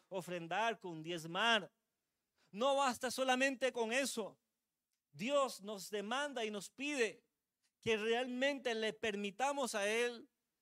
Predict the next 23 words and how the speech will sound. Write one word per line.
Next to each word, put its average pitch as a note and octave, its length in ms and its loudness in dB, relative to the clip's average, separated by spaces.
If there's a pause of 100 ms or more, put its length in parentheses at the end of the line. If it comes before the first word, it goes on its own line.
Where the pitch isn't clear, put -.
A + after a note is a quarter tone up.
(120)
ser G#3+ 500 -2 (300)
aquel G3+ 460 -4
que F3 140 -4
gobierna F3+ 600 -2
nuestra D#3+ 360 -6
vida F#3+ 320 -4
por D#3+ 220 -6
completo. F3+ 640 -2 (2000)
Él C#4 220 2
nos A#3+ 160 2
demanda B3+ 680 0 (520)
todo C#4+ 320 4
lo A#3+ 80 -2
que G#3+ 120 -8
somos, B3+ 640 -2 (280)
nuestro A#3 440 -4
corazón A#3+ 840 0
íntegro, B3 680 -4
completo B3+ 760 0
y A#3 80 0
absoluto, A3+ 520 -2
nuestra A3 500 0
vida C4+ 600 4